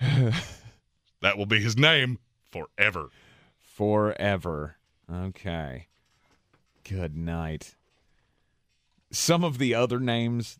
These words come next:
Speaker 1: that were, that were thrown out there to rename this chicken. Mister Chicken Scratch.
Speaker 2: Awful.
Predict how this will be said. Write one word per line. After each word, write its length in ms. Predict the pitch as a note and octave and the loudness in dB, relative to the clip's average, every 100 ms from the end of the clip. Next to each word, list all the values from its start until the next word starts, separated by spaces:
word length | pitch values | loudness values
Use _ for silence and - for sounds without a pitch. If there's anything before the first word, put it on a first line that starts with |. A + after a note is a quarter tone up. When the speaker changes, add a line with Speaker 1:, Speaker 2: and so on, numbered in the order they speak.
| - | -4
Speaker 1:
that 160 | A#2+ | -2
were, 360 | A2+ A2+ G#2+ F2+ | 0 2 0 0
that 160 | G#2 F2+ | -2 0
were 380 | G#2 G2+ F#2 F#2 _ _ _ _ _ _ - | 2 2 0 -6 _ _ _ _ _ _ -6
thrown 400 | C3+ C#3 C3 A#2+ | 2 2 4 2
out 220 | A2+ A2+ | 0 2
there 300 | A#2 A#2 A#2 - - | 2 0 -4 -10 -2
to 100 | B2+ | 0
rename 680 | A#2 A#2 A2+ G#2+ A2 A2 G2+ _ _ _ | 2 2 2 2 2 2 -2 _ _ _
this 240 | G2+ G#2+ - | 0 0 0
chicken. 500 | - B2+ A#2+ A#2+ A#2+ _ _ _ _ _ _ _ _ - | 0 0 2 -4 -6 _ _ _ _ _ _ _ _ -6
Mister 680 | B2+ D3 F3+ - F#3+ E3+ - | 0 2 2 2 0 -2 -4
Chicken 380 | - G3 - A#2 | -4 -4 -4 -8
Scratch. 460 | - G2+ E2 D#2 - | -6 -6 -6 -6 2
Speaker 2:
Awful. 440 | A2+ A2 G#2 D#2 | 4 4 0 -6